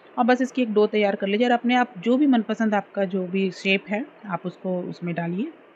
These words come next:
ये मेरे बेटे को ना, बड़े, छोटे वाले बेटे को स्टार बहुत पसंद है, तो मैंने उसके लिए स्टार शेप में बनाया है।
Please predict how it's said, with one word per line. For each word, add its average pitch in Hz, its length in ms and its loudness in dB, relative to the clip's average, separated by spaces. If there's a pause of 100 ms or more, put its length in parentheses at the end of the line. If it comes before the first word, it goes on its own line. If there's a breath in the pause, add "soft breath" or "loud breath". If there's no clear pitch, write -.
(1000)
ये 240 180 2
मेरे 247 220 4
बेटे 220 280 2
को 226 120 -4
ना, 226 100 0
बड़े, 202 260 2
छोटे 214 260 -2
वाले 202 180 2
बेटे 180 240 -6
को 214 100 -4
स्टार 170 340 -2
बहुत 170 280 -4
पसंद 175 340 -6
है, 220 140 -2
तो 277 140 -2
मैंने 214 280 0
उसके 214 200 -4
लिए 214 120 2
स्टार 185 380 -4
शेप 196 260 -4
में 196 160 0
बनाया 170 360 -2
है। 220 200 -4